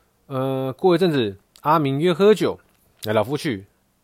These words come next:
那最后要买单的时候，老夫也想要说：“哦，上次阿明请我嘛，然后这次我请回去。”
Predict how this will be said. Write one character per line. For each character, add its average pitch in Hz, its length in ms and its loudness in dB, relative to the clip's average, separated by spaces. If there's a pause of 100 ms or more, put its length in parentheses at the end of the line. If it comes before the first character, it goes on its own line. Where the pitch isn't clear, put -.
(320)
那 131 80 -8
最 151 100 -2
后 147 80 0
要 156 80 0
买 120 100 0
单 139 140 2
的 135 60 0
时 123 80 -4
候， 123 160 0
老 104 160 2
夫 139 240 -4
也 127 80 0
想 101 160 -2
要 107 100 0
说 120 340 -2 (440)
：“哦， 110 120 -8
上 120 140 -6
次 135 60 -6
阿 123 160 0
明 101 420 -6
请 104 240 -10
我 113 100 -4
嘛， 87 120 -8
然 95 80 -6
后 104 60 -4
这 107 100 -14
次 110 60 -8
我 95 140 -6
请 87 200 -14
回 85 120 -12
去。” 87 300 -12